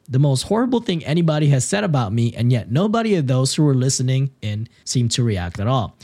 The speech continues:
Like it was a totally normal thing to say, so I just said that I didn't know that's how he felt about me."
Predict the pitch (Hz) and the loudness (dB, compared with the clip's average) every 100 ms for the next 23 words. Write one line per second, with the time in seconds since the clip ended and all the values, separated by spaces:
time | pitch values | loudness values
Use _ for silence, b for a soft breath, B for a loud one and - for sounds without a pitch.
0 | B B 143 139 165 135 127 - 185 202 | B B -4 0 2 2 2 0 2 2
1 | 190 151 139 143 143 127 127 120 95 98 | 2 2 2 2 0 -2 -2 -2 -2 -4
2 | - 76 113 127 - 190 190 151 - 127 | -4 -4 -2 -2 -2 -2 -2 -4 -2 -2
3 | 123 135 101 107 110 117 - 123 - - | 0 -2 -2 -2 -2 -4 -6 -8 -10 -8
4 | 101 104 - 120 95 90 80 85 87 | -6 -4 -2 -4 -4 -8 -10 -14 -20